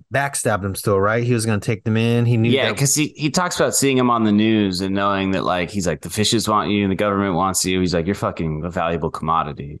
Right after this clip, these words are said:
Speaker 2: So he was gonna definitely get some money.
Speaker 1: Well,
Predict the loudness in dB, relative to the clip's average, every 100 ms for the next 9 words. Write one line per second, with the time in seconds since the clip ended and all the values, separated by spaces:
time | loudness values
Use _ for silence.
0 | _ -4 -2 0 -2 -2 -4 -2 -4 -4
1 | -8 -8 -12 _ -6 -4 -4 -4 -4 -4
2 | -6 -10 _ -4 -2 -2 -6